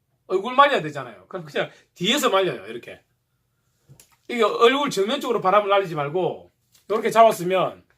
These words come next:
뒤로 날려요. 뒤로. 요쪽에서 요쪽으로 바람을 불어내는 거예요. 요렇게, 요렇게, 요렇게. 얼굴은 정면으로 하지 말고 몸부터 다 하고 엉덩이부터 뒤에서. 그 발부터 말리세요. 뒷발, 앞발. 몸 말리고. 그냥 발이 제일 안 마르니까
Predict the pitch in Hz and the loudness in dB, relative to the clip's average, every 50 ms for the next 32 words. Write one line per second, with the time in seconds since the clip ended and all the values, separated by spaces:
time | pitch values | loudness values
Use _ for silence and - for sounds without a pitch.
0 | _ _ _ _ _ - 202 240 269 254 196 160 139 127 117 - - 156 151 123 | _ _ _ _ _ -6 -4 -2 0 0 0 -2 -2 -4 -6 -8 -8 -8 -8 -8
1 | - - _ _ _ _ _ _ _ _ _ _ _ _ _ _ - 180 220 233 | -10 -14 _ _ _ _ _ _ _ _ _ _ _ _ _ _ 0 2 2 2
2 | - 285 285 262 196 208 214 226 220 285 262 226 165 170 165 214 202 185 170 226 | 0 -2 0 0 2 2 0 0 0 0 0 0 0 0 2 2 2 2 0 -2
3 | 214 180 147 135 151 151 156 139 110 98 90 - _ _ _ _ _ _ _ _ | -4 -4 -4 -6 -6 -4 -4 -4 -6 -6 -12 -20 _ _ _ _ _ _ _ _
4 | _ 156 147 147 147 - 135 127 123 113 - 127 117 117 117 - 117 107 - _ | _ -8 -6 -6 -6 -6 -8 -8 -8 -10 -10 -8 -8 -8 -10 -12 -16 -18 -18 _
5 | _ _ _ _ _ _ _ _ _ 190 180 185 226 233 214 156 156 156 160 185 | _ _ _ _ _ _ _ _ _ -2 -2 -2 0 -2 -4 -4 -4 -4 -2 -2
6 | 190 160 143 135 147 135 120 113 110 120 113 - 131 170 190 208 226 165 - - | 0 -2 -2 -2 -4 -8 -10 -8 -10 -12 -12 -8 -6 -6 -6 -4 -6 -10 -8 -6
7 | 151 156 139 - - 208 196 175 135 113 120 131 143 151 165 147 - 127 - 120 | -4 -2 -2 -2 -2 -2 -2 -2 -4 -6 -6 -8 -8 -8 -8 -8 -8 -10 -14 -20
8 | 113 - 127 127 131 117 120 107 90 85 _ _ _ _ _ _ _ _ _ _ | -18 -14 -10 -10 -10 -10 -10 -14 -16 -18 _ _ _ _ _ _ _ _ _ _
9 | _ _ _ _ _ _ _ _ _ _ _ _ _ 175 170 170 180 196 220 214 | _ _ _ _ _ _ _ _ _ _ _ _ _ -6 -2 4 4 4 4 4
10 | 277 277 - 202 180 190 208 196 175 139 127 113 107 _ - 123 - - 123 110 | 0 -6 -6 -4 -2 -2 -2 -2 -4 -6 -8 -14 -16 _ -20 -16 -12 -10 -10 -10
11 | 92 - _ _ - 135 - - 110 95 92 _ _ _ _ _ _ _ _ - | -12 -14 _ _ -16 -14 -12 -12 -14 -14 -16 _ _ _ _ _ _ _ _ -6
12 | 160 175 175 170 170 170 156 131 113 104 85 - _ _ _ _ _ _ _ 190 | -4 0 2 2 2 0 0 -4 -10 -12 -18 -20 _ _ _ _ _ _ _ -6
13 | 190 156 156 190 226 233 - - 214 214 226 226 180 160 160 165 185 180 170 147 | -4 0 2 4 4 4 2 2 0 2 4 4 2 2 0 -2 -2 -2 -6 -6
14 | - 160 156 143 123 104 - | -6 -4 -4 -4 -4 -6 -8